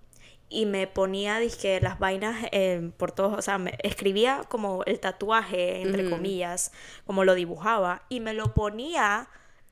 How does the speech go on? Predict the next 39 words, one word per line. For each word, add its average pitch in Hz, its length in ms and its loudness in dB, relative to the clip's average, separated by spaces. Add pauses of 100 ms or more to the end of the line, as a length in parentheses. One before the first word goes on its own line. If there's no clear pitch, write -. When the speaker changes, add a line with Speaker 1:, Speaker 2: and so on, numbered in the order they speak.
Speaker 1:
en 220 180 0
los 214 140 2
lugares 214 540 0
como, 214 500 0
dije, - 180 -6 (100)
"Ay, 277 200 0
mira 247 340 -4
lo 220 160 -8
que - 80 -6
me 208 120 -6
gustaría 202 440 -2
hacerme". 185 440 -2 (440)
Gracias 240 360 0
a 233 80 0
Dios. 196 440 2 (440)
Speaker 2:
Yes. 165 320 4
Speaker 1:
Gracias 339 360 2
a 285 40 -2
Dios 277 180 0
solamente 302 380 -2
fue 302 200 -2
una 254 200 -2
etapa. 208 540 -2 (220)
Speaker 2:
Sí, 180 200 -2
total. 156 460 -2
No, 170 60 2
Speaker 1:
Pero 220 160 8
Speaker 2:
yo 214 60 4
Speaker 1:
mi 220 60 4
Speaker 2:
te- 214 60 2
Speaker 1:
primer, 220 480 4 (1700)
Speaker 2:
Sí, 165 160 -10
Speaker 1:
mi 214 220 2
Speaker 2:
sí, 208 60 0
¿qué? 180 100 -4
Speaker 1:
primer, 220 560 2
primer, 202 520 -2
primer 196 460 -2
tatuaje 233 640 0